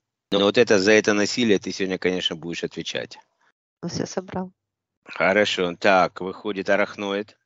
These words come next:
Speaker 1: Арахноид, собирай всю свою паутину, отключайся, вытаскивай все, что ты оставил.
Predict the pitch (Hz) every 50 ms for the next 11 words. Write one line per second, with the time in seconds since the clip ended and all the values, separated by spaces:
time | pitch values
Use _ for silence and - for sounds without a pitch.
0 | _ - - - - _ _ _ _ - 107 101 104 - - 113 107 101 - -
1 | 120 110 120 113 113 107 - - 147 139 - - 123 113 - - 107 104 98 -
2 | - 117 117 113 107 98 - - 101 92 - - 107 107 107 104 98 101 90 90
3 | - 98 98 98 - - - 90 - - 98 - - - 92 90 - - - 95
4 | 92 92 95 95 92